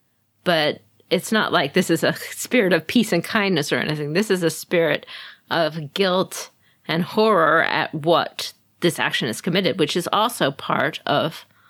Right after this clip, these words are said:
Hantei Sotori. Uh, and, uh, Yoga Junzo says that that weak spirit will fall,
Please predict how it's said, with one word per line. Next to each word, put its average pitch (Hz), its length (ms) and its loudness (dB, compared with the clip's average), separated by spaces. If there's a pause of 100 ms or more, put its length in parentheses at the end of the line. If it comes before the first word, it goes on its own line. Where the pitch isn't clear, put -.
(440)
Hantei 143 320 -2
Sotori. - 640 -2 (440)
Uh, 147 320 -4
and, 151 760 -2 (800)
uh, 98 380 -2
Yoga 180 300 0
Junzo 156 400 0
says 143 380 -2
that - 260 -2
that 127 300 0 (120)
weak 170 400 -2
spirit - 540 0
will 147 420 2 (680)
fall, 175 880 2